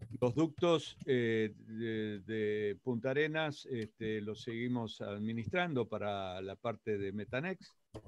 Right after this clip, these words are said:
y los ductos que en algún momento fueron de exportación sirvieron hace un,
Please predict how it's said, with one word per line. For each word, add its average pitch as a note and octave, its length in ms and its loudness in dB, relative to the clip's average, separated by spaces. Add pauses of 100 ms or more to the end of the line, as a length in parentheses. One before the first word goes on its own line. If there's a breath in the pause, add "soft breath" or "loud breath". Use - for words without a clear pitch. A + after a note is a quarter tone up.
(360)
y C3 440 4
los C3+ 420 0
ductos D#3 520 -2
que B2 320 4
en B2+ 100 0
algún C3+ 260 0
momento D3 760 4
fueron C3+ 440 4
de B2 140 -2
exportación D#3 920 -4
sirvieron C#3+ 720 -2
hace B2 240 -2
un, A#2 200 4